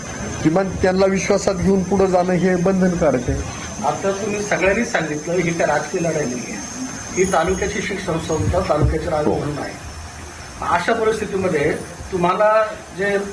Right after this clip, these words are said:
Speaker 2: अ, लेखी दिलेलं आहे
Speaker 1: हं.
Speaker 2: त्याच्या तीन महिन्यामध्ये तुम्ही ज्या समितीत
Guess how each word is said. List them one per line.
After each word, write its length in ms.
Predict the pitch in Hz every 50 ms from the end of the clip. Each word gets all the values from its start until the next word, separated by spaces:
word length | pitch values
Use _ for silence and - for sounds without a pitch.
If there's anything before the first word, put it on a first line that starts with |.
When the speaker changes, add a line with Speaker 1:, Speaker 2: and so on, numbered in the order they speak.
| - 170
Speaker 2:
अ, 180 | 165 165 160 160
लेखी 240 | 175 170 - -
दिलेलं 300 | 180 202 190 185 165 143
आहे 140 | 120 - -
Speaker 1:
हं. 340 | - - - - 113 117 117 113 -
Speaker 2:
त्याच्या 200 | 180 175 170 226
तीन 300 | 226 - - 233 247 262
महिन्यामध्ये 840 | 269 269 254 247 233 226 233 240 240 240 240 214 180 160 - - - - - - - - - - - 196
तुम्ही 200 | 185 190 226 226
ज्या 160 | 220 226 247 226 - - - - - -
समितीत 360 | - 185 185 185 185 220 226